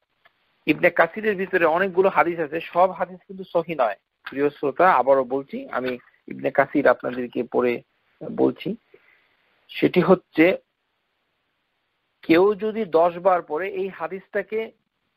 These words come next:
শেখ আলবানী সহিহ বলেছেন, "মান কারাআ কুল হুয়াল্লাহু আহাদ হাত্তা ইয়াখতিমা,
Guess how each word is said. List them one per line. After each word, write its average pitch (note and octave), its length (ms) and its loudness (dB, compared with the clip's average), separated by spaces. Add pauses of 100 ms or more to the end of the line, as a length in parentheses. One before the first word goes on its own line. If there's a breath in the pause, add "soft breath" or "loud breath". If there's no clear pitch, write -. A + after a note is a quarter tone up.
(160)
শেখ - 320 -6
আলবানী G#3+ 720 0
সহিহ F3+ 260 -8
বলেছেন, B2 400 -8 (300)
"মান F#3+ 400 0 (100)
কারাআ F3 580 2
কুল E3+ 180 -8
হুয়াল্লাহু D#3+ 600 -4
আহাদ F3+ 440 -4
হাত্তা F3 760 -2 (400)
ইয়াখতিমা, F#3 1080 0